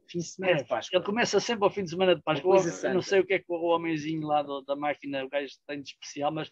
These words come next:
Speaker 2: o gajo ou não gosta dos cristãos, não sei, mas começava sempre a sexta-feira da Páscoa. Quando aqui é um feriado de quatro dias,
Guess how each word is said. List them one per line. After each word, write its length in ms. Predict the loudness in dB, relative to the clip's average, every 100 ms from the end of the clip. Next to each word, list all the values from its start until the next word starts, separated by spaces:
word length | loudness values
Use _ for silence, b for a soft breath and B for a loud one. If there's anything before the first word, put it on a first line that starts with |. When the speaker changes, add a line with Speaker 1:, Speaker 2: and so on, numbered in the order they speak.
| b b b _
Speaker 2:
o 80 | -4
gajo 180 | -2 -2
ou 100 | -2
não 120 | -2
gosta 320 | -2 -4 -6 -10
dos 160 | -10
cristãos, 720 | -12 -10 -10 -10 -8 -8 -8
não 100 | -10
sei, 160 | -8 -8
mas 160 | -8
começava 400 | -6 -8 -4 -4
sempre 280 | -4 -8 -6
a 20 |
sexta-feira 460 | -6 -6 -6 -2 -2
da 120 | -2
Páscoa. 380 | -6 -16 -20 _ _ B -6
Quando 200 | 2 2
aqui 180 | 4
é 40 | 2
um 40 |
feriado 300 | 2 0 0
de 40 | 0
quatro 320 | -2 -2 -4
dias, 360 | -2 -4 -6